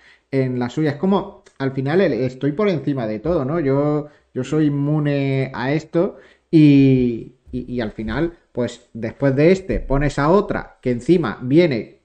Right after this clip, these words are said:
haciendo lo que le da absolutamente la gana, sin consultar a nadie y sin pensar en la más mínima consecuencia,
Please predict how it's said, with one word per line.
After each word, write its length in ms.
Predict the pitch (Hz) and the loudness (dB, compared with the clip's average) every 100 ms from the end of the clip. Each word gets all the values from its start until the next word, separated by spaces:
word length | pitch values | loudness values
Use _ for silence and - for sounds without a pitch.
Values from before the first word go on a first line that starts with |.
| _ - | _ -12
haciendo 400 | 120 - 170 135 | -4 2 2 2
lo 160 | 117 104 | -2 -2
que 100 | 120 | -2
le 140 | 113 | 0
da 160 | 139 156 | 0 -2
absolutamente 1000 | 131 - - 127 147 147 156 165 143 | -4 -10 -4 0 0 0 0 0 0
la 120 | 127 135 | 0 0
gana, 320 | 170 139 - | 0 -2 -8
sin 260 | - 127 120 | -10 -8 -4
consultar 480 | 120 117 120 135 | -6 -6 -6 -4
a 80 | 143 | -4
nadie 420 | 147 175 147 107 - _ _ - | -2 0 0 -4 -8 _ _ -6
y 100 | 123 | -4
sin 200 | 131 123 | -2 -2
pensar 360 | 120 113 156 | -4 -2 -2
en 120 | 135 | 0
la 100 | 113 117 | -2 -2
más 160 | 131 | -2
mínima 1080 | 135 147 143 139 135 135 131 131 131 131 127 | -2 -2 -2 -2 0 0 0 -2 -4 -4 -4
consecuencia, 960 | 139 135 139 131 165 170 170 185 226 | -4 -2 -4 0 0 0 2 0 0